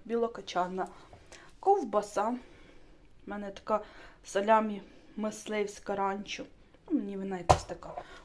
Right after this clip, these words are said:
Хоч і вищий сорт, здається, да? Ну, така. Якась така. І горошок я вже відкрила.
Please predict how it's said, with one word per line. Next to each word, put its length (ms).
Хоч 240
і 40
вищий 420
сорт, 420
здається, 640
да? 240
Ну, 120
така. 300
Якась 300
така. 300
І 100
горошок 640
я 120
вже 200
відкрила. 600